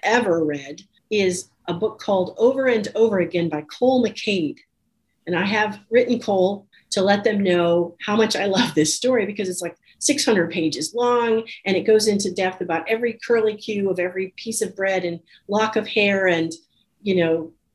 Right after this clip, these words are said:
the scent of grass. And I'm like, "Oh, this is good." Now, I think a lot of readers don't wanna work that hard. You have to kind of work to read Cole's book because it does go very deep.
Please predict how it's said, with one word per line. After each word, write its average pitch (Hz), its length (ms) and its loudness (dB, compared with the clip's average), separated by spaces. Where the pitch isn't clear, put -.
the 185 60 -8
scent 214 340 0
of 196 120 -2
grass. 185 400 0
And 175 120 -2
I'm 165 80 -2
like, 151 160 -6
"Oh, 180 160 -6
this 226 360 2
is 165 320 -2
good." 165 440 -6
Now, 240 260 2
I 277 80 0
think 277 180 2
a 220 40 6
lot 180 200 0
of 175 80 -4
readers 185 320 -2
don't 185 160 0
wanna 180 280 0
work 214 260 -2
that 160 260 -2
hard. 135 300 -12
You 170 140 -8
have 190 300 -4
to 185 100 -12
kind 196 220 -6
of 175 160 -8
work 269 360 4
to 254 120 0
read 311 340 0
Cole's 220 320 -2
book 311 220 0
because 214 300 -4
it 185 120 -4
does 269 300 2
go 190 220 0
very 165 320 0
deep. 156 280 -4